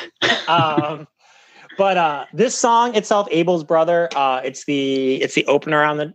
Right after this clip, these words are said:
Speaker 2: on the album. And, um, it is, it's, it's, it's, it's heavy. It's got groove. Um, the vocals, um, so Derek,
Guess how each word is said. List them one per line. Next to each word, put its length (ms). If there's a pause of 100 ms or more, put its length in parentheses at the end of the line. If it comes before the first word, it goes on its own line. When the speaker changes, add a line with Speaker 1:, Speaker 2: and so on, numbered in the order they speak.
Speaker 2:
on 400 (140)
the 140
album. 440 (100)
And, 280
um, 340 (1120)
it 140
is, 200
it's, 240 (120)
it's, 260
it's, 440 (420)
it's 160
heavy. 540
It's 220
got 300
groove. 720
Um, 240
the 100
vocals, 920
um, 560
so 480
Derek, 640